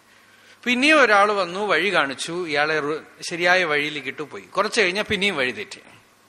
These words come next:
ഇങ്ങനെ ഇയാൾ ഓടി ഓടി അവസാനം ഒരു കാട്ടിന്റെ ഉള്ളിലേക്ക് കയറി. കാട്ടിൽ കയറിയപ്പോണ്ട് ഒരു പുലി ഇയാളെ ഓടിക്കാൻ തുടങ്ങി. പുലി ഓടിക്കണത്, ഓടിക്കാൻ തുടങ്ങിയതും ഇയാൾ ഓടി ഓടി ഓടി ഓടി,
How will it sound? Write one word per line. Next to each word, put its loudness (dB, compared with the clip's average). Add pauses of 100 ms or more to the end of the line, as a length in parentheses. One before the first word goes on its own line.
(840)
ഇങ്ങനെ -4
ഇയാൾ 2
ഓടി -4
ഓടി -4
അവസാനം -2
ഒരു -8
കാട്ടിന്റെ -2
ഉള്ളിലേക്ക് -12
കയറി. -18
കാട്ടിൽ -4
കയറിയപ്പോണ്ട് -6
ഒരു -12 (120)
പുലി -12
ഇയാളെ -4
ഓടിക്കാൻ -8
തുടങ്ങി. -20 (2000)
പുലി -4
ഓടിക്കണത്, 2
ഓടിക്കാൻ 2
തുടങ്ങിയതും 0
ഇയാൾ 4
ഓടി 0
ഓടി -2
ഓടി -4
ഓടി, -6